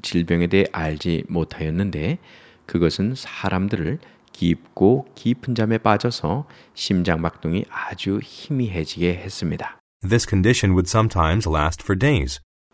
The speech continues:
Speaker 1: 이 상태는 며칠씩 지속되는 때도 있습니다.
Speaker 2: During this time, the person would appear dead, and if the doctor was not skillful, the person would quickly be put into a coffin and buried.
Speaker 1: 이 시간 동안 그 사람은 죽은 것처럼 볼 것이고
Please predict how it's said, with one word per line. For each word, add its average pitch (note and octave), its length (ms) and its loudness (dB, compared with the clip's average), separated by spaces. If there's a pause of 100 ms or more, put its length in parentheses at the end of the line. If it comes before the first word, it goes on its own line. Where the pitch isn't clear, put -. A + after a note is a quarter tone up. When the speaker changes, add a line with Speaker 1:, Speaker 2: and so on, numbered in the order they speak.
(100)
Speaker 1:
이 G2 80 8
상태는 G#2 560 2
며칠씩 - 720 0
지속되는 F#2 680 0
때도 F#2 520 4
있습니다. - 420 -4 (680)
Speaker 2:
During D#3+ 280 6
this D#2 140 0
time, D2+ 340 0 (260)
the F2 120 -2
person G#2 360 2
would F2 100 4
appear E2 340 -2
dead, F2+ 320 2 (300)
and F2+ 160 2
if F2 80 -2
the F2+ 120 -2
doctor F#2 380 2
was D#2 160 0
not D#2+ 200 2
skillful, B2+ 580 2 (240)
the F2+ 100 -4
person G2 380 2
would E2+ 180 2
quickly D3 380 2
be D#2 160 0
put G2+ 240 0
into E2+ 220 0
a D2+ 40 0
coffin A#2 440 0
and A2 180 2
buried. G2+ 420 0 (400)
Speaker 1:
이 A2+ 220 6
시간 D#2+ 400 -2
동안 G2 380 -2 (160)
그 - 100 -4
사람은 F2+ 480 0 (140)
죽은 E2+ 280 -2
것처럼 D#2+ 400 -2
볼 E2 140 -2
것이고 F#2 540 -2